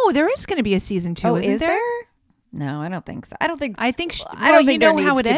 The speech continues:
Speaker 2: be. I'm
Speaker 1: ended.
Speaker 2: not, yeah, I'm not that interested. Wait, that she's pregnant?
Speaker 1: Well, yeah. So
Speaker 2: So you
Speaker 1: that's,
Speaker 2: think
Speaker 1: but I, I think it could just end there because I don't, would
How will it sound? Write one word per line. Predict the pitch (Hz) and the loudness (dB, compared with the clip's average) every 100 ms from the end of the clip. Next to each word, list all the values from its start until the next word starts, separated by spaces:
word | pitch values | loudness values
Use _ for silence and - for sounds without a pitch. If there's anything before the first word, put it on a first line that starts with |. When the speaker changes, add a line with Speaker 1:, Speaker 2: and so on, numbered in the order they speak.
| 370 | 2
Speaker 2:
be. | 240 | 0
I'm | - | 2
Speaker 1:
ended. | |
Speaker 2:
not, | 285 262 - | 0 -2 -6
yeah, | 247 262 | -6 -4
I'm | - 226 | -4 -4
not | 240 _ | -6 _
that | - 139 131 | -4 -4 -2
interested. | 110 120 - - - - - - | -6 -12 -16 -16 -16 -18 -16 -4
Wait, | 277 - 170 | -4 -4 -6
that | 180 | -6
she's | - 156 | -8 -8
pregnant? | 143 139 269 359 | -8 -6 -8 -6
Speaker 1:
Well, | 233 302 | -2 0
yeah. | 302 381 440 - 185 | 0 -4 -4 -6 -8
So | - 226 226 196 | -2 -2 -2 -6
Speaker 2:
So | 190 | -8
you | 175 175 | -4 0
Speaker 1:
that's, | 214 226 - | 2 2 -2
Speaker 2:
think | - - | -10 -2
Speaker 1:
but | 240 | 0
I, | 240 247 | 2 0
I | |
think | 254 311 | -2 -4
it | 262 | -4
could | 226 202 | -6 -4
just | 196 - | -4 -2
end | 175 175 | -4 -2
there | 160 151 | -2 -2
because | 160 175 185 | -4 -6 -2
I | 202 | -2
don't, | 170 - 214 | -2 -6 -10
would | 247 | -8